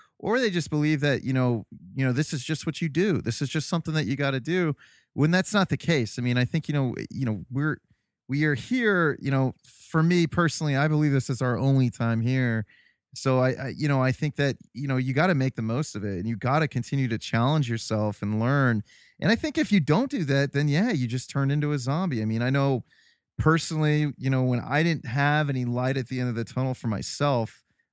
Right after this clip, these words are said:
um, you know, I was, I was depressed. I drank too much, and, and I was definitely one of those people. And I think that, um, it's an easy trap to fall into. And I think, you know, it just takes, uh,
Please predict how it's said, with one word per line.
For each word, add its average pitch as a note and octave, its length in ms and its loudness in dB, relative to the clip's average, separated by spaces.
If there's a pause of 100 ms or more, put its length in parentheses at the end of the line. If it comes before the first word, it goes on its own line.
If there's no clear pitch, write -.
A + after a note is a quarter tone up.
(120)
um, A2+ 400 0
you C#3+ 80 0
know, B2+ 180 2
I B2+ 140 0
was, F3 220 -4 (100)
I A2 60 2
was A#2 140 -2
depressed. B2 600 0
I A2+ 80 -4
drank A#2 380 -4
too C3+ 180 -4
much, C3 500 -2
and, G#2 260 -2 (380)
and A2+ 120 2
I C#3+ 100 6
was E3 180 2
definitely E3 360 0
one D3+ 120 0
of D3+ 40 2
those D3 180 0
people. C#3+ 460 -4
And A2+ 100 2
I B2 80 4
think D#3+ 280 -4
that, C#3+ 340 2
um, C3 380 0 (480)
it's - 180 -2
an D3 140 -2
easy C#3+ 360 -2
trap C#3+ 400 2
to C3+ 80 -6
fall B2 320 -2
into. A#2+ 400 -2
And A#2 100 -2
I A#2 60 0
think, C3 240 -6
you C3+ 80 -2
know, A#2+ 200 0
it A2+ 160 -4
just - 280 -6
takes, B2+ 420 -2
uh, A#2+ 420 2